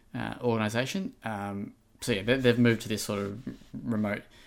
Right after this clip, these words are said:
house, and then, uh, when you're sort of exploring the house,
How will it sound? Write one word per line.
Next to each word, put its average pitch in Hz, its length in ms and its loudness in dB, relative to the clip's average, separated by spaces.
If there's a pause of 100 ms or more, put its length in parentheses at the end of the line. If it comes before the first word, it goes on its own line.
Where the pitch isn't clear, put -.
house, 139 460 0
and 113 140 2
then, 110 500 2
uh, 98 240 -4
when 110 220 0
you're 110 180 2
sort 101 220 -4
of 101 180 -8
exploring 104 400 -2
the 101 80 -2
house, 101 420 -4